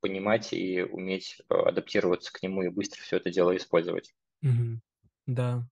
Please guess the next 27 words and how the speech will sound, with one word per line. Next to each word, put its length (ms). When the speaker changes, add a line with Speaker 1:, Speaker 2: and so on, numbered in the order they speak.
Speaker 2:
это 200
точно. 500
Адаптироваться 840
нужно 580
уметь, 340
особенно 500
сейчас, 560
ну 100
и 60
в 60
целом 400
уже 120
последние 760
много 340
лет, 220
мне 120
кажется, 400
каждый 360
год 200
нужно 280
ко 160
всякому 440
адаптироваться. 640
Слушай, 420
а 420
мы 340
еще, 420